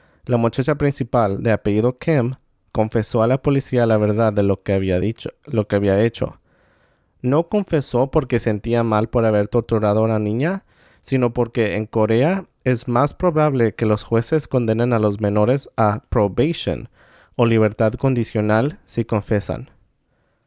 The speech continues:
De hecho, cuando confesó todo, no mostró ningún remordimiento por sus ac-, acciones. Ella describió en detalle lo que le había hecho a Jung.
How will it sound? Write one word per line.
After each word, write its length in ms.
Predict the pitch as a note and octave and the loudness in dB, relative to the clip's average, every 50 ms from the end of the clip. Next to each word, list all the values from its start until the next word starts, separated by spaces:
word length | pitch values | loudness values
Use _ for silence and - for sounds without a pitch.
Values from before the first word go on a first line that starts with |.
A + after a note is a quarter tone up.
| _ _ _ _ _ _ _ _ _ _ _ | _ _ _ _ _ _ _ _ _ _ _
De 240 | - B2+ B2+ B2+ C#3 | -6 0 2 2 2
hecho, 460 | D3 C#3+ - - C#3 B2+ G#2+ - _ _ - | 2 0 0 0 0 0 0 -4 _ _ -2
cuando 300 | - C3+ B2+ B2+ B2 - | 0 0 2 2 0 0
confesó 420 | B2+ A#2 - E3 D#3 - - E3 | -2 -2 0 -2 -2 0 0 -2
todo, 540 | D#3 - E3 D3+ D#3 F3 G3 G#3 G#3 G3+ _ - | 0 0 0 0 2 2 0 0 -2 -6 _ -4
no 220 | B2 B2 A#2+ B2+ | -2 0 2 2
mostró 460 | D3 E3+ F3+ E3+ - - - D#3 D#3+ | 2 0 -2 -4 -6 -4 -2 -2 0
ningún 420 | D#3 D3+ C#3 B2+ A#2 A#2 A#2+ B2+ B2+ | 0 0 0 0 0 0 0 0 0
remordimiento 760 | C#3+ C3+ B2+ A#2+ A#2 G#2+ A2 G#2+ G#2+ A2 A2 A2 - B2 A#2 | 0 0 0 0 0 0 0 -2 0 0 -2 -2 0 -2 -2
por 160 | - A#2 G#2+ - | 0 -2 -4 -2
sus 180 | - G2+ F#2 | -4 -4 0
ac-, 280 | G2 F#2 G2 - - _ - | 0 0 0 -2 -8 _ -6
acciones. 640 | G2 F#2+ - - - B2+ A#2 A2 D#2+ - - - _ _ _ _ _ _ _ _ _ _ _ _ _ _ _ - | -6 -4 -4 -2 0 0 2 2 0 -4 -8 -14 _ _ _ _ _ _ _ _ _ _ _ _ _ _ _ -2
Ella 240 | A2+ B2 C#3 D3+ E3+ | 0 0 2 2 2
describió 600 | F3 D#3+ - - - B2 A#2+ A#2 B2 C3 C#3 D3 | 0 -2 -2 -4 -4 -2 0 0 0 0 0 0
en 200 | - C3+ C3 A#2 | -2 -2 0 2
detalle 560 | A#2 G#2+ _ - - C3 C3+ C#3 C3 A#2+ G#2+ | 0 0 _ -2 0 0 0 2 0 0 2
lo 180 | G#2 G#2 G2+ - | 2 0 -2 -2
que 100 | - G#2+ | -2 0
le 120 | G#2 G2+ | 2 2
había 320 | G2+ G2+ G#2 G#2+ G2+ G2 | 0 0 0 0 2 2
hecho 260 | G2 - - - A2 G2+ | 0 -2 -4 -4 -4 -4
a 60 | F#2 | -4
Jung. 420 | G2 - G#2+ G2 F2 D2+ G#2 B2 | -2 -2 -2 -2 -2 -4 -8 -12